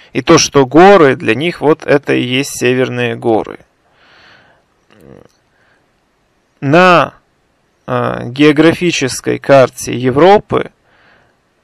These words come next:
видны вот эти самые горы, которые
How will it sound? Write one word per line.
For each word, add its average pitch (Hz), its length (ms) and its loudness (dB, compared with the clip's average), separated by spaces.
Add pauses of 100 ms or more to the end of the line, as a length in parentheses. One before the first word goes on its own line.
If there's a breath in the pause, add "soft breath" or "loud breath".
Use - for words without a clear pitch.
(600)
видны 156 720 -2
вот 123 180 -4
эти 135 220 -4
самые 127 580 -2
горы, 160 480 2
которые 135 640 0